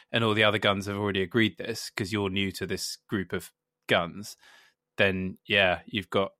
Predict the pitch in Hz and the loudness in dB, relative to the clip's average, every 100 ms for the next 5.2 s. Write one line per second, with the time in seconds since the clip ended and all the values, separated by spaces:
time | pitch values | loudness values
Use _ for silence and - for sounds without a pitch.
0 | _ _ - 98 87 87 - _ _ _ | _ _ -6 -2 -2 -4 -10 _ _ _
1 | - - - _ _ - 104 95 - 98 | -20 -20 -20 _ _ -10 -8 -4 0 0
2 | 95 92 92 95 90 98 95 92 - 95 | 0 -2 -4 -6 -6 -4 -4 -8 -4 -4
3 | - - - - _ _ - - - 123 | -6 -12 -18 -20 _ _ -10 -10 -6 -6
4 | - - _ - 113 101 - 110 101 113 | -6 -20 _ 0 2 2 2 2 4 4
5 | 98 | 4